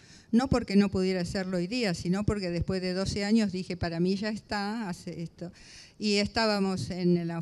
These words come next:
muestra de fin de año, en un teatro de la calle Corrientes, maravilloso, con todos los vestuarios, en un,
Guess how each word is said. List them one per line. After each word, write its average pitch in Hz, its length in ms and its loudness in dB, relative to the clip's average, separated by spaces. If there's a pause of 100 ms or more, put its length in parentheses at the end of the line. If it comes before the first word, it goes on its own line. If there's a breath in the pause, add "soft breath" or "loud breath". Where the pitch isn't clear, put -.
(100)
muestra 202 560 -2
de 196 100 -2
fin 214 220 2
de 220 160 4
año, 202 460 2
en 175 140 2
un 175 120 2
teatro 185 480 -4
de 175 140 -2
la 170 140 -6
calle 180 340 -6
Corrientes, 190 580 -2
maravilloso, 175 840 -2
con 165 180 -4
todos 180 160 -6
los 185 80 -6
vestuarios, 185 560 -6 (300 loud breath)
en 202 160 4
un, 208 840 4